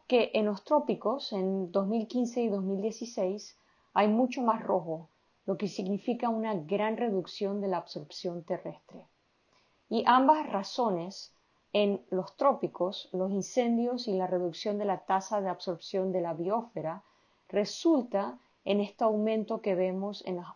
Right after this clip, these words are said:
últimas etapas de un evento del Niño. Este estudio, al igual que otros estudios que se llevaron a cabo utilizando datos de O C O dos,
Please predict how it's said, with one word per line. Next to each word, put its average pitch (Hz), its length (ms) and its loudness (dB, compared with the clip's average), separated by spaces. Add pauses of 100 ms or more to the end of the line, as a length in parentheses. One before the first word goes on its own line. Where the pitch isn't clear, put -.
últimas 226 640 0
etapas 180 540 -2
de 180 80 -2
un 175 140 -6
evento 175 640 -6
del 156 320 -6
Niño. 151 380 -12 (3500)
Este 302 320 2
estudio, 254 840 0
al 202 140 2
igual 208 380 4
que 208 140 0
otros 226 400 0
estudios 208 680 -2
que 214 120 -6
se 196 180 -4
llevaron 185 360 4
a 202 100 -6
cabo 185 440 2 (580)
utilizando 202 920 2
datos 185 400 0
de 185 180 2
O 208 120 4
C 233 220 -4
O 240 120 -4
dos, 190 520 -2